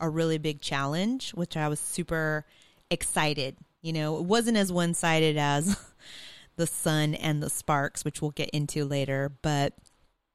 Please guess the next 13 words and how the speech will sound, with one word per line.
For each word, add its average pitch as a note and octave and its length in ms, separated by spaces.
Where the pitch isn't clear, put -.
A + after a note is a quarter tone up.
it F#3+ 100
was F3 180
a E3+ 100
very D#3+ 320
exciting, D3 880
um, C#3 720
it E3 60
was D#3 100
a - 20
very D#3+ 160
exciting D3+ 360
series. C#3+ 460
And E3 140